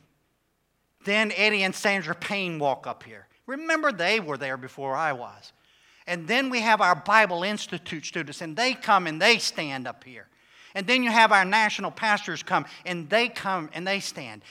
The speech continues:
And then we have those of you who prayed for the ministries in Africa, and you come and stand. And let me tell you, at that point, you start becoming very insignificant, but very significant all at the same time. Because what he asks of us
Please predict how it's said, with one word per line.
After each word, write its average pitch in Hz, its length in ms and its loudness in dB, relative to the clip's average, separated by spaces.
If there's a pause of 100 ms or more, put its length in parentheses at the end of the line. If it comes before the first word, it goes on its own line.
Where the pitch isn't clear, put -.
(140)
And 196 140 -6
then 262 140 0
we 247 80 0
have 214 240 6
those 208 200 4
of 180 120 -4
you 185 120 -4
who 180 140 -6
prayed 226 420 -2
for 196 140 -4
the 170 80 -2
ministries 196 580 -4
in 175 140 -4
Africa, 196 420 4 (200)
and 175 260 -4
you 285 160 2
come 208 300 2
and 156 80 -6
stand. 151 340 0 (180)
And 170 160 -2
let 269 120 0
me 254 100 0
tell 262 220 4
you, 240 100 4
at 160 160 0
that 226 240 6
point, 233 260 0
you 202 140 -6
start 214 300 4
becoming 190 420 -2
very 208 480 4 (220)
insignificant, 196 1120 0 (2000)
but 196 340 6
very 208 220 6
significant 185 600 0
all 156 180 4
at 147 100 -6
the 156 60 -8
same 143 280 -8
time. 117 340 -10 (1400)
Because 185 380 2
what 240 320 0
he 254 300 -6
asks 233 420 4
of 175 120 0
us 175 260 4